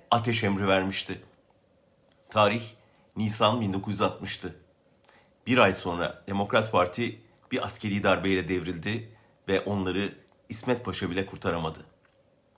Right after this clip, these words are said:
Altmış yıl sonra A K P iktidarının C H P liderinin dokunulmazlığını kaldırmak ve C H P'yi darbecilerle ilişkilendirmek istemesi, gece yarısı özel harekat polisleriyle parti binalarını basıp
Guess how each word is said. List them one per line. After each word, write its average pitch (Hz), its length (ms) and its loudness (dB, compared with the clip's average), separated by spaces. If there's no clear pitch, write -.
Altmış 165 480 6
yıl 170 80 6
sonra 98 400 4
A 113 160 6
K 139 160 2
P 190 120 8
iktidarının 175 720 4
C 131 220 4
H 131 100 2
P 185 200 8
liderinin 156 480 2
dokunulmazlığını 143 840 4
kaldırmak 160 600 4
ve 147 240 4
C 120 240 4
H 143 120 2
P'yi 175 320 -2
darbecilerle 139 760 8
ilişkilendirmek 139 840 2
istemesi, 147 840 2
gece 123 240 4
yarısı 151 460 2
özel 120 340 6
harekat 120 480 2
polisleriyle 131 760 2
parti 101 380 0
binalarını 143 520 4
basıp 127 380 -2